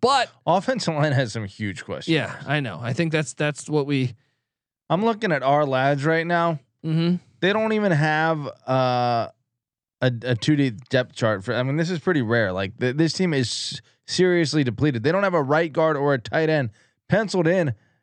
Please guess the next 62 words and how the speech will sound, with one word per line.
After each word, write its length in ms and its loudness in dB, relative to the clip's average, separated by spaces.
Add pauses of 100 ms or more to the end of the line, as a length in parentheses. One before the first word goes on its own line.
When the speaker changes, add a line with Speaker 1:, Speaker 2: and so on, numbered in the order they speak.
Speaker 2:
as 200 2
a 80 -2
starter 460 0
for 180 0
them 340 0
<laughs> 60 -20
just 480 0
yet. 140 2
I'm 100 0
guessing 340 0
you 80 4
said 160 0
the 60 0
tight 240 2
end 160 0
from, 460 -4
uh, 400 2
Speaker 1:
Miami. 440 -2
Speaker 2:
Miami. 520 2
Speaker 1:
Yeah. 260 -4
Speaker 2:
That's 220 -2
a 40 -2
nice 220 0
guy 180 -2
to 80 -4
get. 220 -10 (180)
Speaker 1:
But 440 0
I 160 2
gotta, 320 2
if 80 0
we're 100 0
talking 460 -2
portal, 340 2
I 80 -4
gotta 300 0
hit 120 0
on 160 -2
what 200 -2
they 160 0
lost, 400 -4
Patty 240 -6
C, 220 -6
because 880 -2 (100)
Speaker 2:
Well, 100 0
this 140 0
is 100 -4
probably 400 -2
why 380 0
they 140 -4
have 200 -4
so 120 0
Speaker 1:
Yes. 160 -4
Speaker 2:
few 100 -2
players. 420 -6
Speaker 1:
Defensive 480 0
end, 200 2
Jadarian 520 2
Boykin, 460 0
he's 220 -2
in 100 -2
the 80 -2
portal. 440 0